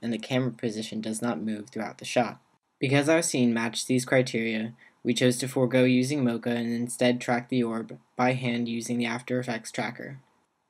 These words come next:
Rotobrush also played an important role in our tracking. This was incredibly useful for our set extensions and sky replacements. Thanks to the foggy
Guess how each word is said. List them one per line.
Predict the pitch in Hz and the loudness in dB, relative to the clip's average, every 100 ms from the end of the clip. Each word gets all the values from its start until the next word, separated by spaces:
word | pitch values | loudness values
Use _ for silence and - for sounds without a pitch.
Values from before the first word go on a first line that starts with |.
| 139 | 2
Rotobrush | 147 151 131 113 110 | 6 6 6 4 2
also | 123 120 127 | 2 4 2
played | 113 117 | 4 4
an | 113 | 4
important | 113 110 120 117 | 2 4 6 6
role | 123 110 107 | 4 4 2
in | |
our | 110 | 0
tracking. | 110 95 - - - - _ _ _ - | -2 -2 -6 -8 -14 -18 _ _ _ -2
This | 131 156 | 2 2
was | 139 | 2
incredibly | 131 127 143 151 | 2 2 2 4
useful | 139 120 110 - 110 | 6 4 2 -4 -6
for | 110 | -4
our | 110 | -4
set | 110 127 | 0 2
extensions | 120 - 107 107 110 101 98 - | 2 0 -4 -6 -6 -8 -10 -8
and | 110 | -6
sky | - 113 | 2 2
replacements. | 107 - - - - 113 - - _ - _ _ _ _ - | 2 -2 -10 -10 -10 -14 -16 -18 _ -20 _ _ _ _ -4
Thanks | 135 135 | -2 -2
to | - | -6
the | 120 | -4
foggy | 123 127 139 - | 2 4 4 -2